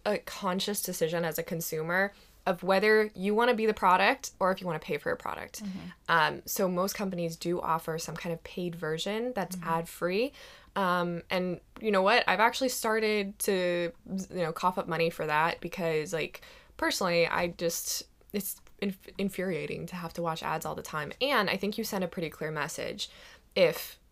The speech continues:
Speaker 1: like, you know, Instagram had an ad-free version. I don't know, maybe I would actually consider that, right? Like, 'cause I hate that experience so much, right?
Speaker 2: Mm-hmm.
Speaker 1: Um, but there are other versions. There's YouTube Red. There's,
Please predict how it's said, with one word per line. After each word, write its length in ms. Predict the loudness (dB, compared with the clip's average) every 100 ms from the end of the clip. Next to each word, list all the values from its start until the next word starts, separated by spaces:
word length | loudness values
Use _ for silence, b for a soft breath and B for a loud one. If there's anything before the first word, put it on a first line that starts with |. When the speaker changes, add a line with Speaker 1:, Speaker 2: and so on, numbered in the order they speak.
| _
Speaker 1:
like, 220 | -8 -8 -10 _ _
you 120 | -4
know, 140 | -2 -2
Instagram 460 | -2 -2 -2 -2 -4
had 160 | -4
an 100 | -4 -2
ad-free 380 | -4 -6 -8 -8
version. 340 | -6 -6 -6 -8 -4
I 80 | -2
don't 80 |
know, 80 | 0
maybe 180 | 0 0
I 60 | 0
would 80 |
actually 220 | 0 -2 -4
consider 340 | -4 -2 0
that, 120 | 0 -2
right? 160 | -2
Like, 100 | -2
'cause 140 | -4 -6
I 80 |
hate 340 | -8 -6 -6 -6
that 100 | -6
experience 480 | -6 -6 -4 -4 -6
so 160 | -6
much, 380 | -6 -6 -8 -8
right? 240 | -4 -4
Speaker 2:
Mm-hmm. 500 | -6 -10 -10 -14 -4 0
Speaker 1:
Um, 440 | 2 0 -4 -4 -2
but 180 | 0
there 180 | 0 0
are 240 | 2 4 4
other 220 | 2 0
versions. 440 | 0 -2 -2 -8 -8
There's 240 | -6 -6
YouTube 380 | -8 -8 -6 0
Red. 420 | 4 4 4 0 -6 B B 0
There's, 600 | 2 2 2 -2 -4